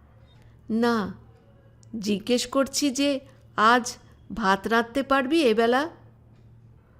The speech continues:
পাঁচি এবার একটু রেগেই বললে, "কবে আমি ভাত রাঁধতে কাতর হয়েছি দাদা? আর কবেই বা তোমায় তার জন্যে সাধতে হয়েছে?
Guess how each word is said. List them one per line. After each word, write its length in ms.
পাঁচি 340
এবার 460
একটু 280
রেগেই 380
বললে, 520
"কবে 340
আমি 160
ভাত 400
রাঁধতে 380
কাতর 440
হয়েছি 320
দাদা? 420
আর 160
কবেই 340
বা 120
তোমায় 480
তার 240
জন্যে 320
সাধতে 500
হয়েছে? 560